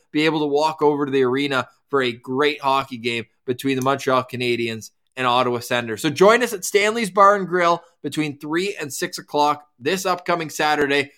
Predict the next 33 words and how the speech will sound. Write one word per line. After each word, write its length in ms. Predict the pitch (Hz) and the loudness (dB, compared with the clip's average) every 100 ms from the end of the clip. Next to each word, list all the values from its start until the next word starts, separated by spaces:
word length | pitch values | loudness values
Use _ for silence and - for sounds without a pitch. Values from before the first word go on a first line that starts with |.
| - | -6
Of 160 | 123 127 | -6 -4
course, 400 | - 202 214 202 | 2 2 2 -2
Lalim's 400 | 185 175 175 143 | 0 0 0 0
Martian's 460 | 151 151 147 143 | 2 2 0 -8
gonna 180 | 127 135 | -2 -2
be 180 | 120 123 | 0 0
there. 360 | 123 123 120 - _ | 0 0 -2 -6 _
We're 120 | 120 123 | -4 2
working, 440 | 151 190 190 185 | 4 4 2 0
we're 260 | 170 165 139 _ - | 2 0 -2 _ 2
confirmation 760 | 160 160 160 151 151 143 151 - _ | 2 2 -2 -2 -2 -2 -8 -10 _
that 160 | 143 139 | -4 -2
Mendez 480 | 147 156 156 156 147 | -2 0 2 2 0
will 80 | |
stop 400 | 139 - 151 135 | -4 0 0 2
by. 320 | 147 143 147 143 _ | 4 4 4 -2 _
We're 80 | 135 | -4
gonna 140 | 147 | 0
have 120 | 151 139 | 0 -2
some 160 | 127 | -6
fun, 540 | 120 - 151 151 147 - _ | -8 2 4 4 0 -8 _
have 240 | 131 156 156 | 0 0 0
some 220 | 151 131 | -4 -8
drinks, 480 | 123 139 147 147 - _ | -2 -2 -2 -4 -16 _
and 120 | - 123 | -10 -2
get 180 | 139 - - | -2 -4 -4
fired 380 | 156 165 165 160 | 0 2 2 2
up 260 | 151 127 _ _ | 2 0 _ _
for 160 | - 139 | -4 -2
a 100 | 135 | -2
Senators 800 | 131 - 180 175 170 170 160 - _ - | -6 2 2 2 2 2 0 -6 _ -6
Habs 420 | 151 156 160 143 | 0 2 2 -2
game 380 | 127 131 123 120 | 0 2 2 0